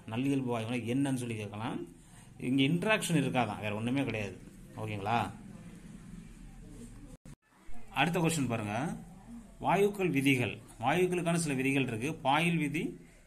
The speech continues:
charles விதி, avocatro விதி, இதெல்லாம் வந்து என்ன,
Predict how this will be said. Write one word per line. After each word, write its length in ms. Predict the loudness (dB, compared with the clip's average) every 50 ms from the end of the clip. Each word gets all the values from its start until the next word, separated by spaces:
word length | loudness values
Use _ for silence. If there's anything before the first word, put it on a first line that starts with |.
| -20 _ -4
charles 500 | 2 4 6 6 6 6 4 4 4 2
விதி, 220 | 2 0 0 0 0 -2 -4 -6 -14 -18 -20 -20 -20 -20 -20 -14 -6 -2
avocatro 600 | 2 2 2 4 4 4 4 4 2 0 0 2 0 0 -4 -8 -14 -20 -14 -4 -2
விதி, 200 | 0 0 0 0 0
இதெல்லாம் 340 | 0 0 2 2 2 2 2
வந்து 140 | 2 2
என்ன, 180 | 2 2 2 0